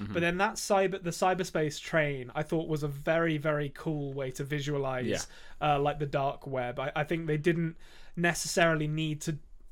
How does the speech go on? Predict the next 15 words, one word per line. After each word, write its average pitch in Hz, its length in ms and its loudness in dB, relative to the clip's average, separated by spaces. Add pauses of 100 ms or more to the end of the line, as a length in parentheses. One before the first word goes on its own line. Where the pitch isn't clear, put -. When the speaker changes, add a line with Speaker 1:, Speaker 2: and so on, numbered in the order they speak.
(180)
Speaker 2:
do 165 180 4
it 151 180 -4
the 156 80 0
way 143 220 0
they 147 160 0
did 160 260 0
it, 185 300 2
um, 143 680 2
and 151 140 2
I 151 60 2
think 160 260 0
it, 160 160 -2
it 165 160 -4
spoke 151 460 -2
to 143 500 -2